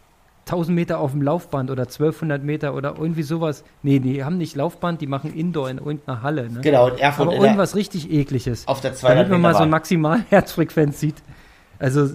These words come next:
Speaker 1: hätte ich schon Bock drauf grundsätzlich.
Speaker 2: Ja, lass uns da gerne nächste Woche nochmal drüber sprechen, Konrad,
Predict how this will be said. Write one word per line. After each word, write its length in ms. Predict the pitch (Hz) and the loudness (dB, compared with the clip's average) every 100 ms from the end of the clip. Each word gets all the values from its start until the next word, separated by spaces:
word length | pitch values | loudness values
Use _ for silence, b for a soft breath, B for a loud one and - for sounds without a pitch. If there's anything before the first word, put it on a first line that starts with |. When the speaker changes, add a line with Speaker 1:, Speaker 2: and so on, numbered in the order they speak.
| 185 | -2
Speaker 1:
hätte 220 | 165 269 | -2 -2
ich 100 | - | 0
schon 160 | 185 | 2
Bock 220 | 160 214 - | 2 0 -4
drauf 260 | 120 107 | -8 -8
grundsätzlich. 720 | - 113 - 117 - 117 - - b b b | -10 -12 -8 -10 -10 -14 -16 -20 b b b
Speaker 2:
Ja, 180 | - 151 | 4 6
lass 220 | 127 160 | 6 4
uns 160 | 208 202 | 4 0
da 120 | 170 | 0
gerne 300 | 127 151 170 | 2 2 2
nächste 300 | 151 170 170 | 0 -2 -2
Woche 220 | 147 165 | -4 -2
nochmal 260 | 196 196 196 | -2 0 0
drüber 220 | 175 180 | 0 -2
sprechen, 380 | - 170 196 269 - _ - | -2 -2 -2 -4 -10 _ -2
Konrad, 400 | 190 202 247 | 0 2 2